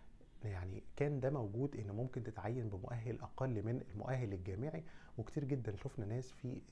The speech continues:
التمانينات والتسعينات، شفنا ناس وأهالينا منهم ناس كده كان معاهم مؤهل دبلومة ومؤهل ثانوي وتعينوا في البنوك بهذا الموضوع.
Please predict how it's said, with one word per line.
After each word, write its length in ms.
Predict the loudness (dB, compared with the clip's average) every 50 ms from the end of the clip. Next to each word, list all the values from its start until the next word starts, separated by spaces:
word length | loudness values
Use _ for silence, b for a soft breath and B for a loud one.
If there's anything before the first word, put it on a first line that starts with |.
| -8 -6
التمانينات 960 | -4 -4 -2 -4 -4 -6 -6 -4 -4 -2 -2 -2 0 0 2 2 0 0 -4
والتسعينات، 600 | -6 -4 -4 -6 -6 -4 -4 0 2 2 2 2 0 -6 B B B B B B B
شفنا 280 | -2 0 2 2 2
ناس 280 | 2 2 0 0 -2 -2
وأهالينا 520 | -2 0 0 2 2 4 4 4 4 2
منهم 340 | 2 0 0 0 0 -2 -2
ناس 360 | 0 0 -2 -2 -4 -10 -14 -8 -2
كده 280 | -2 0 2 0 -2 -2 B B B B B B -2
كان 220 | 2 2 2 2 2 0
معاهم 380 | 0 0 0 0 0 -2 -2
مؤهل 560 | 0 0 0 0 0 -2 -2 -2 -2 -2 -4 -4 -4 -4
دبلومة 580 | -4 -2 0 2 2 4 4 2 2 2 2 2
ومؤهل 800 | 2 0 0 2 2 2 2 0 -2 -2 0 0 0 0 -2
ثانوي 420 | -2 -2 -2 0 2 2 2 0 0 B B B B B B -2
وتعينوا 680 | 0 0 0 0 0 2 4 4 4 4 2 0 -2 -4 -8 -4
في 200 | -2 -2 -2 -2 -4
البنوك 460 | -4 -2 0 2 2 2 2 2 0
بهذا 460 | 0 2 4 4 4 4 2 0 -2 -2
الموضوع. 500 | -2 -2 -2 0 0 0 0 -2 -4